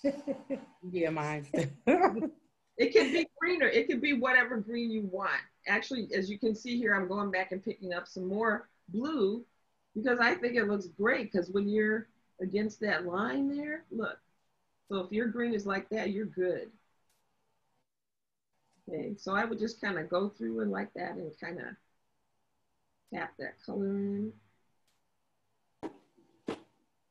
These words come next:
Speaker 3: And then you can come out and start, you know, laying it out there.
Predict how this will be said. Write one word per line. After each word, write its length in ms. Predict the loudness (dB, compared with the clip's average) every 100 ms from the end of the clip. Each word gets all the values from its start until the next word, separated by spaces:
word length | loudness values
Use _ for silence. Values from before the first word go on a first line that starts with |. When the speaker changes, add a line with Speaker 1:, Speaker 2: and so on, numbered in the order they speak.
| _ _ _ _ 2
Speaker 3:
And 100 | 4
then 180 | 6 4
you 80 | 0
can 180 | -2
come 220 | 0 -2 0
out 300 | 0 -2 -6 -10
and 160 | -12
start, 500 | -10 -8 -4 -4 -8 -14 _ _ _ -10
you 140 | -6
know, 180 | -4 -6
laying 300 | -6 -6 -8
it 140 | -6 -8
out 240 | -8 -10
there. 420 | -8 -8 -8 -12